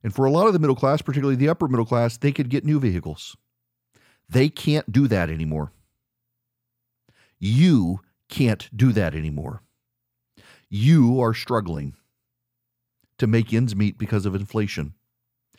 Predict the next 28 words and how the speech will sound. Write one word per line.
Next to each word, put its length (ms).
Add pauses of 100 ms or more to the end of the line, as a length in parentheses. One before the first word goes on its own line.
(220)
Yes, 240
it's 180
the 120
automakers 640
who 100
are 80
doing 260
it. 100 (200)
Notice 420
how 200
Joe 180
Biden 320
blasts 600 (220)
the 100
big 200
oil 300
companies, 480
but 160
he 40
doesn't 300
blast 440
the 60
big 160
auto 300
manufacturers. 640
Why 220
is 240
that? 160